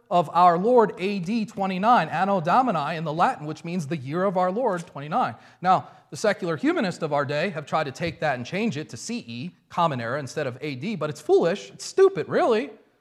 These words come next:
They still keep time based on the same day. You can't escape this. The sacrifice of the Lord Jesus Christ changes everything. As a matter of fact, it is the blood of Christ shed upon the cross that allows human history to continue.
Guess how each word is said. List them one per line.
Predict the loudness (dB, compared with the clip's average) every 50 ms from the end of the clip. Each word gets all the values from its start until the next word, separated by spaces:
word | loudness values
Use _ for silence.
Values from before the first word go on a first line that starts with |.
| _ _ _ _
They | -4 -4
still | 0 0 0 0
keep | 0 -2 -4 -6 -2
time | 0 2 2 2 2 0
based | 0 0 -2 -2 0 2
on | 2 2 2
the | 0
same | -4 -4 -4 -4 -4
day. | -2 0 2 2 4 2 0 -2 -8 -14 _ _ _ _ _ _ _ _ _ _ _ _ _ _ _ _ -4
You | -4 -4
can't | -2 -4 -4 -4 -4 -4 -4
escape | -8 -10 -6 -4 -2 -2 -2 -4 -6
this. | -8 -8 -8 -10
The | -12 -14
sacrifice | -6 0 2 2 2 2 0 -6 -2 2 4 4 4 2 0 -4 -6
of | -8 -6 -6 -4
the | -4
Lord | -2 -2 -2 -2 -2 -4
Jesus | -6 -8 -10 -10 -12 -12 -12
Christ | -8 -2 2 4 4 4 2 0 -4 -10 -16 -20 -20 -20 _ _ _ _
changes | -6 -4 -2 -2 -2 -4 -4 -6 -6 -6 -8 -12 -18 _ _ _ _ _
everything. | 6 6 6 6 6 2 -2 -4 -6 -8 -8 -10 -12 -18 -20 _ _ _ _ _ _ _ _ _ _ _ _ _ _ _ _ _ _ _ _ _ _ _ _ _ -8
As | -2 4
a |
matter | 8 8 10 10 8
of | 6
fact, | 8 8 8 8 8 6 2
it | -2
is | -2 -2
the | -4 -4
blood | 0 6 8 10 10 10 10
of | 6 4
Christ | 2 4 4 4 4 2
shed | 2 2 2 2
upon | 2 2 2 2 2 2
the | 0
cross | 0 2 6 6 6 6 6 2
that | 0 2
allows | 4 6 8 8 8 6 4 0 -6 -18 -20 -20 _ _ _ _
human | _ -2 0 0 2 2
history | 2 2 2 0 0 -2 -2 -2 0 0 -2
to | -4 -4 -6 -6 -6 -6
continue. | -6 -8 -10 -6 -2 0 0 0 0 -2 -2 -6